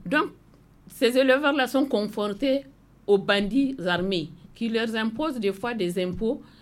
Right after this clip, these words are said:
ou même, ils sont même des fois tabassés. Donc, la mobilité de ces animaux-là ne peut pas se passer. De telle enseigne que ces animaux, ils sont obligés de les stagner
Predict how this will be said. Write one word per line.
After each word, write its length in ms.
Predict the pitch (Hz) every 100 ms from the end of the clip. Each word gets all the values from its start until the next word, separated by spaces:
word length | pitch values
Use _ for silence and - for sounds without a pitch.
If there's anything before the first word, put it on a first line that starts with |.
| - - -
ou 140 | 240
même, 320 | 285 320 349 -
ils 100 | 226
sont 200 | 226 285
même 240 | 277 294 269
des 140 | 208
fois 220 | 202 262
tabassés. 540 | 262 185 175 170 175 170
Donc, 240 | 240 285 -
la 180 | 185 214
mobilité 600 | 214 220 226 262 294 294 - - - - - - -
de 140 | 220 220 -
ces 220 | 226 196
animaux-là 560 | 214 220 220 226 202 202
ne 140 | 175
peut 140 | 175 175
pas 180 | - 196
se 160 | 190
passer. 420 | 151 147 139 - 131 - -
De 100 | 175
telle 200 | 214 359 381 -
enseigne 400 | 208 202 262 277
que 300 | - 233 240 -
ces 280 | - 220 214
animaux, 460 | 226 240 247 320 320
ils 80 | 220
sont 180 | 214 277
obligés 440 | 233 214 220 220 269
de 120 | 180
les 100 | 175
stagner 560 | - 185 190 214 226